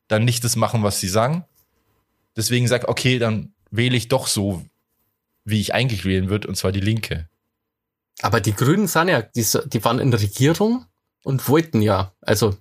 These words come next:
Speaker 2: das Problem war ja die Koalition, aber die haben ja viel, ist ja nicht so, dass der Wille nicht da war irgendwie und die Grünen plötzlich vor die Wichser sind und
Speaker 1: Na, aber die Grünen haben ja schon auch ihr, ihre, ähm, also die sind ja wie alle Parteien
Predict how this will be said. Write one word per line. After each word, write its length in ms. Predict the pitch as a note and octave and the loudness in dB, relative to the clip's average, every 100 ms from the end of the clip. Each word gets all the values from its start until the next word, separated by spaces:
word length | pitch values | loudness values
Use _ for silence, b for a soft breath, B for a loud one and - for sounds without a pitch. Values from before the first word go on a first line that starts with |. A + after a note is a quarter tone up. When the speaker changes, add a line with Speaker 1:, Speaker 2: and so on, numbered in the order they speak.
| - | -4
Speaker 2:
das 140 | A2 | -4
Problem 320 | - A#2+ B2+ | 0 0 2
war 80 | B2 | 2
ja 80 | A2 | 2
die 60 | |
Koalition, 600 | A2 A#2 G#2 - C#3+ A#2 | 0 0 0 0 2 0
aber 140 | - G#2 | 0 0
die 100 | G#2+ | 2
haben 120 | A#2+ | 2
ja 80 | G#2 | 0
viel, 480 | - D#3 F3+ E3+ D#3+ _ _ _ _ _ | 0 0 2 0 -2 _ _ _ _ _
ist 160 | - A#2 | -2 0
ja 60 | |
nicht 180 | B2 C#3+ | 0 0
so, 160 | - C#3+ | 0 2
dass 160 | C#3+ | 0
der 160 | - A#2 | 0 0
Wille 240 | C#3 E3+ | 2 2
nicht 180 | B2+ A2+ | 2 0
da 160 | A#2 A2+ | 0 2
war 180 | A2+ G#2+ | 2 2
irgendwie 300 | A2 G#2+ A2 | 2 2 2
und 220 | G2+ - | 0 0
die 100 | G#2 | 0
Grünen 260 | A#2 B2 | 2 2
plötzlich 360 | G#2+ A#2+ - A2 | 2 0 0 -2
vor 160 | - A#2 | 0 0
die 120 | G#2+ | 2
Wichser 300 | C3+ - A#2 | 0 2 2
sind 240 | G#2+ G#2+ | 2 2
und 200 | G#2+ G2+ A2 | 2 0 0
Speaker 1:
Na, 120 | B2+ | 0
aber 100 | C3+ | 2
die 120 | B2 | 2
Grünen 320 | A2+ C3 E3 | 0 0 2
haben 140 | D3+ C#3+ | 0 2
ja 140 | B2+ | 0
schon 200 | - C#3 | 0 0
auch 140 | A#2 | 0
ihr, 500 | A#2+ G#2+ A2+ G#2+ G#2+ - | 0 2 4 4 2 -2
ihre, 640 | G2+ G#2+ G#2 G2 F#2+ F#2 F#2+ - _ _ _ - | -2 0 2 2 2 0 -6 -14 _ _ _ -10
ähm, 680 | - G2+ F2+ F2+ F2 E2+ E2+ - _ _ _ _ - | -2 0 0 0 -2 -4 -8 -14 _ _ _ _ -2
also 200 | A#2 A2+ | 0 2
die 60 | |
sind 140 | A2+ C#3 | 2 2
ja 280 | A#2 - - | 2 -2 -8
wie 220 | A2 C#3 - | -2 -2 0
alle 220 | A#2+ C3+ | 0 0
Parteien 640 | G#2 - F#2 G2 A2 - | -2 0 0 0 -2 -8